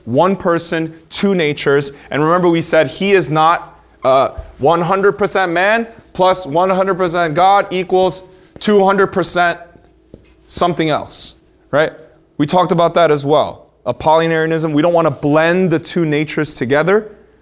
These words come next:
right? And we also don't want to create this new type of being. Rather, it's not two hundred percent, but Jesus is two hundred percent. We talked about that.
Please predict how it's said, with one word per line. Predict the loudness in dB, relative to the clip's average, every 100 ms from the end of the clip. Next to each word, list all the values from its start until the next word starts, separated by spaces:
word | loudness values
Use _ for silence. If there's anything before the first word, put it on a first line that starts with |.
| _ -2
right? | -2 -2 -8 -20 -10
And | 0
we | 4
also | 4 4 2
don't | 2 2
want | 2 0
to | -4
create | -6 -4 2 2 2 0
this | -2 -4 -10 0
new | 2 2
type | 2 -2 -2
of | -2 -2
being. | -2 -2 -2 -10 -20 _ _ _ _ _ _ _
Rather, | 0 2 2 2 2 0 -8 -12 -10
it's | -4
not | -2 -2 -4
two | -2 0 0
hundred | 0 0 2 0 0
percent, | -2 -2 -2 -2 -6 -16 -4
but | -4
Jesus | -2 -2 0 0 0
is | 0 2 0 -6 -18 -20 -20 -20 -14
two | -6 0 4 6 6 4 2 -10 -20 _ _ _ -20 -20
hundred | -8 -2 0 2 4 4 2 -2 -10 -20 _ _
percent. | 0 0 2 0 -2 -4 -8
We | -2
talked | -2 -2
about | -2 -2 0
that. | 0 -2 -8